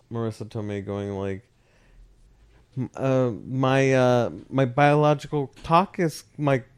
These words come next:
biological clock is ticking, tick, tick, tick."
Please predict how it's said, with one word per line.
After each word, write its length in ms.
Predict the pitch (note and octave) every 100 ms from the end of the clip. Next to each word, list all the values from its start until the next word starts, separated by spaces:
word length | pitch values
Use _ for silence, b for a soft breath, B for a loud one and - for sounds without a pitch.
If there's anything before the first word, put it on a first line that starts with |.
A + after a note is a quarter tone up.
| _
biological 640 | B2+ C3+ C#3 C#3 C#3 D3 C3+
clock 380 | - F3 -
is 120 | G3 -
ticking, 440 | D3+ - D3 C#3+ - -
tick, 260 | D3+ -
tick, 280 | E3 D3+ -
tick." 260 | E3 D#3+